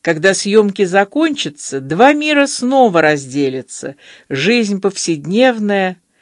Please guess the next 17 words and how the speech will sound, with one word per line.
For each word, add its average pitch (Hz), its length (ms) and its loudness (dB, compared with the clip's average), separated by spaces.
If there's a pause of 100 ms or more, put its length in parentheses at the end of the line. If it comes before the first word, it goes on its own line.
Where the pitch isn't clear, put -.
(320)
рутинная 196 800 0
жизнь 175 480 -2
вернется 170 720 -2
в 139 60 -4
этот 147 300 -2
уголок 151 680 -2 (100)
Шропшира, 214 880 -2 (560)
а 190 120 4
боги 285 380 2
двинутся 208 640 -2
дальше, 143 680 -2 (280)
туда, 170 520 0 (360)
куда 175 300 2
влечет 202 580 -2
их 240 160 -2
взбалмошная 175 1160 0
орбита. 151 840 -6